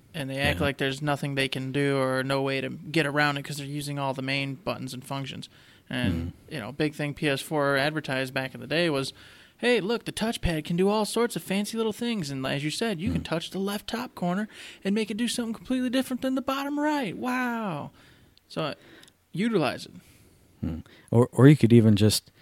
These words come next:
Speaker 2: have it just be swipe-based. That way you don't even have to enter into any other
Speaker 1: Even
Speaker 2: kind of
Speaker 1: better.
Speaker 2: menu. Swipe down, you need heals. Swipe up, push. Even just push and fall back. There, there you go.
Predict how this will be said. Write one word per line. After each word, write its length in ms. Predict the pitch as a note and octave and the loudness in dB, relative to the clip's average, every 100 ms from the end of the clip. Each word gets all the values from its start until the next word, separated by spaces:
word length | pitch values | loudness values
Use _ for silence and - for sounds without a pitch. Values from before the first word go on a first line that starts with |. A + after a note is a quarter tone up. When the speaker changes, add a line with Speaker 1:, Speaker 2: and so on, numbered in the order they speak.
| - _ | -20 _
Speaker 2:
have 180 | - A#2 | 6 8
it 60 | A2+ | 8
just 180 | A#2 - | 6 4
be 60 | |
swipe-based. 720 | G2 - A#2 B2+ E2+ D#2+ - - | 0 6 8 8 2 0 -2 2
That 140 | A2 | 8
way 80 | A#2+ | 12
you 100 | B2 | 12
don't 160 | A#2 A#2 | 12 12
even 140 | A#2 | 12
have 220 | G#2+ B2+ | 10 6
to 180 | - A2+ - | 6 2 2
enter 280 | A2+ A#2 C3 | 4 6 8
into 180 | B2+ A#2 | 8 8
any 200 | G#2+ A2 | 8 10
other 160 | A2+ G#2 | 10 10
Speaker 1:
Even 100 | G#2+ | 8
Speaker 2:
kind 120 | A2+ | 8
of 60 | G2+ | 8
Speaker 1:
better. 160 | A2+ | 8
Speaker 2:
menu. 240 | G2+ E2+ E2 - - - - | 6 2 -2 -10 -20 -20 -6
Swipe 360 | - - B2+ A2+ | 2 8 8 10
down, 320 | B2 A2+ G2 | 8 10 8
you 100 | A2 | 8
need 200 | A2 G2 | 6 4
heals. 380 | A2 F#2+ F2 - | 4 4 0 -2
Swipe 360 | - B2+ A#2 A#2+ | 6 8 8 8
up, 240 | G2+ - | 4 0
push. 480 | - B2 G2 - - - - - - - | 6 6 8 4 2 -6 -20 -20 -20 0
Even 200 | - C#3+ | 6 6
just 180 | C3+ B2+ - _ _ - | 6 2 -2 _ _ 8
push 280 | D#3 D3+ C3 | 12 12 8
and 100 | A#2+ | 6
fall 200 | B2 A2+ | 8 8
back. 300 | G#2+ D2+ - | 6 2 -4
There, 200 | G2+ G2+ - _ _ _ - | -2 -2 -6 _ _ _ 0
there 120 | B2 | 4
you 60 | G2 | 4
go. 300 | G#2+ D#2+ | 4 2